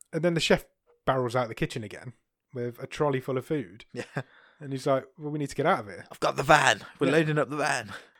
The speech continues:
Speaker 1: So they start loading up the back of this food wagon, don't they? It's like,
Speaker 2: Yeah.
Speaker 1: it's like a mobile burger bar.
Speaker 2: Yeah.
Speaker 1: But on wheel-, uh, on wheels. <laughs> It's not very fucking mobile if it's not. Uh,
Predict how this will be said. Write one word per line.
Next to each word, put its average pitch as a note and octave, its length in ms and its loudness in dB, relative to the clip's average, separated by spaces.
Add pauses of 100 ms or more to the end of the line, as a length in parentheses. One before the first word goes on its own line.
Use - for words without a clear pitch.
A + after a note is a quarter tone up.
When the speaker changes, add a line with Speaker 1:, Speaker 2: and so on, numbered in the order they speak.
Speaker 1:
So D#3 120 0
they D3+ 100 4
start D3 200 4
loading C3+ 240 2
up A#2+ 80 -6
the B2 80 -4
back B2 200 -4
of B2+ 60 -4
this A#2+ 220 -8 (260)
food D#3+ 200 2
wagon, G2 320 -8
don't A2+ 180 -8
they? F#2+ 100 -18
It's A#2 220 -16
like, B2+ 120 -8 (140)
Speaker 2:
Yeah. F#3 80 -4
Speaker 1:
it's - 100 -6
like E3+ 120 0
a C3 60 2
mobile A#2 640 -2
burger A2 260 -4
bar. F#2 280 -16 (380)
Speaker 2:
Yeah. A#2+ 180 -2 (260)
Speaker 1:
But - 120 -18
on G#2+ 120 -14
wheel-, F#2+ 360 -14
uh, A2+ 180 -6
on A2 160 -14
wheels. - 460 -12
<laughs> - 60 -20 (360)
It's - 120 -12
not C#3+ 80 -8
very C3+ 120 0
fucking B2 360 -6
mobile A#2 360 -6
if A2 100 -10
it's - 120 -8
not. G2 280 -16 (520)
Uh, C3 160 4